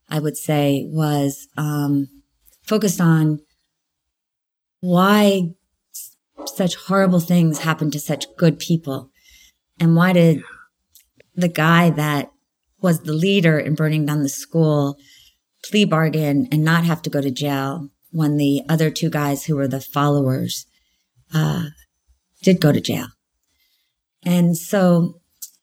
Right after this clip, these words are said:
I'd say for a kid who grew up,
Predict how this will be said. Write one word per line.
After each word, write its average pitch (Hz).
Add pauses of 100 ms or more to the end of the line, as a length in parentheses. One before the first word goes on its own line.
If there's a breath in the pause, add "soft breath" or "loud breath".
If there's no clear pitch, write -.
(720)
I'd 208
say 269
for 262
a 180
kid 202
who 180
grew 175
up, 165